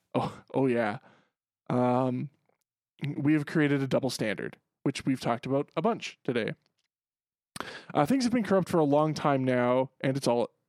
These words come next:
or now it's all out in the open. Uh, the racists who support Trump were racists before Trump. Uh, would Hillary have been better, uh, or would we have given a false sense of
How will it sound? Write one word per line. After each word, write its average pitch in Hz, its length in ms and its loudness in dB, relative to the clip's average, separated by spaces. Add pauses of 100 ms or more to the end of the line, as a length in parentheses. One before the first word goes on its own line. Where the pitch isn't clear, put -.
or 131 160 2
now 175 260 4
it's 156 100 0
all 135 160 4
out 127 100 0
in 120 40 -8
the 127 140 0
open. 123 300 -4 (580)
Uh, 127 160 4
the 127 80 2
racists 175 460 2
who 185 80 2
support 147 420 0
Trump 135 380 -2 (280)
were 135 140 2
racists 123 500 0
before 190 300 0
Trump. - 320 -4 (520)
Uh, 131 100 2
would 127 180 2
Hillary 165 240 4
have 143 100 2
been 143 140 2
better, 139 500 4 (540)
uh, 127 440 0 (320)
or 135 220 4
would 135 160 2
we 135 160 2
have 127 240 0
given 139 300 2
a 131 80 0
false 131 260 2
sense 139 220 -2
of 127 300 -2